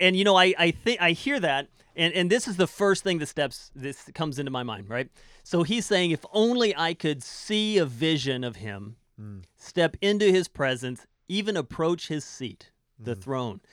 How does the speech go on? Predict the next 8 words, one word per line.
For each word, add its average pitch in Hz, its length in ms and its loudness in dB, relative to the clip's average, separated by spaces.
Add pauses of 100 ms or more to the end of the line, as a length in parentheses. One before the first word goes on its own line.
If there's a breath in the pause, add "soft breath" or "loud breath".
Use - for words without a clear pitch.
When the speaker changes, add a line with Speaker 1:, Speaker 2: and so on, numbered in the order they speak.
(200 loud breath)
Speaker 1:
And 151 120 -2
I 156 60 2
think, 180 240 0
where 208 380 -2
else 190 260 -2
has 110 300 -14
a 123 120 -8
man 120 560 -6